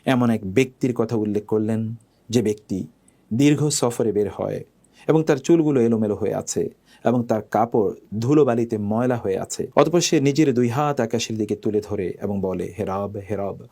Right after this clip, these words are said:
অথচ তার খাদ্য হারাম, তার পানীয় হারাম, তার পোশাক হারাম, সে হারামভাবে লালিত পালিত হয়েছে।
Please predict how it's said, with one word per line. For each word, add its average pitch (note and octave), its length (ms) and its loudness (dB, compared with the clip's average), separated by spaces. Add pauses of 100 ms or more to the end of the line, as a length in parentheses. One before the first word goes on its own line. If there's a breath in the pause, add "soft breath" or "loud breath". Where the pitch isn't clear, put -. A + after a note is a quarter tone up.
অথচ A#2+ 400 0 (200)
তার G#2 140 0
খাদ্য G2 440 -4
হারাম, G2 500 -4
তার F#2 200 -4
পানীয় G2 340 -4
হারাম, F#2+ 540 -4
তার G#2+ 160 -6
পোশাক G2+ 380 -4
হারাম, G2 480 -4 (460 loud breath)
সে - 160 4
হারামভাবে D3+ 640 4
লালিত B2+ 360 4
পালিত G2+ 360 -4
হয়েছে। F#2 400 -6